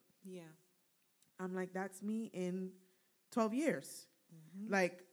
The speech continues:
Speaker 2: what, like, wh-, why, what?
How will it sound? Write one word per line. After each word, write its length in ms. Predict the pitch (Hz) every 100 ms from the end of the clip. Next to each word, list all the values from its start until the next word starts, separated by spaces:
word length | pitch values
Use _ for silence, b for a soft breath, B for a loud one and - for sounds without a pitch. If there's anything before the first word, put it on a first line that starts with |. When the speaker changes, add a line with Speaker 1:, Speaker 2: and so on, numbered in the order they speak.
| _ _ _
Speaker 2:
what, 420 | - 175 196 233 -
like, 220 | 196 185
wh-, 300 | 175 160 165 - -
why, 640 | 175 165 185 208 233 240 -
what? 420 | 175 185 233